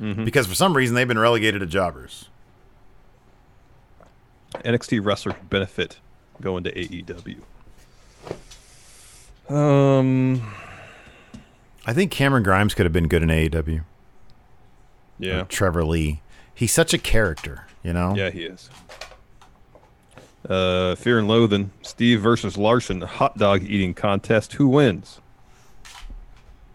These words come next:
Speaker 1: We could both put away hot dogs.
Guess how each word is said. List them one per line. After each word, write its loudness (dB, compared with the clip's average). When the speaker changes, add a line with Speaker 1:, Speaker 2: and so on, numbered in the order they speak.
Speaker 1:
We -6
could 4
both 6
put 6
away 4
hot 2
dogs. -2